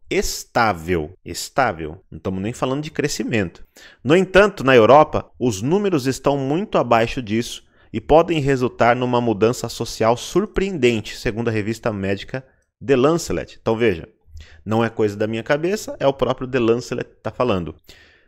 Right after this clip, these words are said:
"Nenhum país da União Europeia tem uma taxa de natalidade superior a dois vírgula um,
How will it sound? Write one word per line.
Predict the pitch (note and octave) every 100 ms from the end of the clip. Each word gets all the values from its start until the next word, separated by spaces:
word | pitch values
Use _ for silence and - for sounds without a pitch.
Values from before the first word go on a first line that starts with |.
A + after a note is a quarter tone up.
| -
"Nenhum | C3+ D3+ G3 C4
país | G#3+ F#3 F3+
da | D#3
União | D3 C#3+ C3+
Europeia | A2+ - - D3+
tem | C3+ C#3
uma | C#3+ C3
taxa | - C3+ C#3+ B2
de | A2+
natalidade | A#2+ - A2+ G#2 A2+ B2+
superior | - D3 - B2+ B2+
a | C3+
dois | B2 B2+
vírgula | B2+ D3 A#2+
um, | B2+